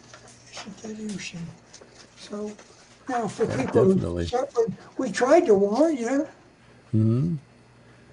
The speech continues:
Speaker 2: So the question should be asked,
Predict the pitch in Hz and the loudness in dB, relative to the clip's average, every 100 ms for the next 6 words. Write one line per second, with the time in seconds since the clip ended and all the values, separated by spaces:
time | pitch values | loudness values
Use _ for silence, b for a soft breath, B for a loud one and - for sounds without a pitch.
0 | b - - - 117 110 - 151 190 151 | b -20 -16 4 6 6 4 6 6 6
1 | 127 110 98 - 190 226 104 101 95 92 | 6 4 4 2 6 6 4 2 0 2
2 | 101 98 95 107 123 - - | 2 2 2 2 2 -2 -16